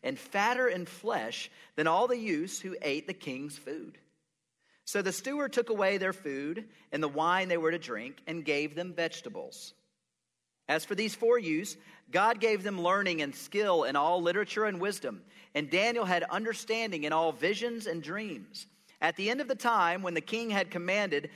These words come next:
that they should be brought in, the chief of the eunuchs brought them in before Nebuchadnezzar.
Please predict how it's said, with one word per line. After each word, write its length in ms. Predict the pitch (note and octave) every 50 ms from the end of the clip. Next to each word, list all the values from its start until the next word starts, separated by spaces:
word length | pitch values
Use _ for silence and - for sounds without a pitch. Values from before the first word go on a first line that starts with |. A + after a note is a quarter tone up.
| - - -
that 140 | - D3 -
they 140 | - F#3 G3+
should 200 | G3 - G#3 E3+
be 80 | F3+
brought 320 | F3 D3 E3 D#3+ D#3+ D#3+ D#3+
in, 360 | F3 F#3+ F3 C#3+ C3+ D#3 D#3+ - - - _ _ -
the 60 | D3+
chief 320 | - - - C#4 D#4 D4+
of 100 | D#4 C#4+
the 80 | C4 B3+
eunuchs 400 | A3+ A3+ A3+ G#3 G3+ G3 - -
brought 360 | - D#3 F3 G3+ A3+ - -
them 140 | B3+ A#3+ A3
in 240 | E3 G3 G#3 G#3+ G3
before 380 | F#3+ E3 - G#3 G3+ G#3 G#3
Nebuchadnezzar. 760 | F#3 G3 F#3+ F#3+ F#3+ F#3+ F#3+ F3+ F3 E3 D#3 - G#2 E2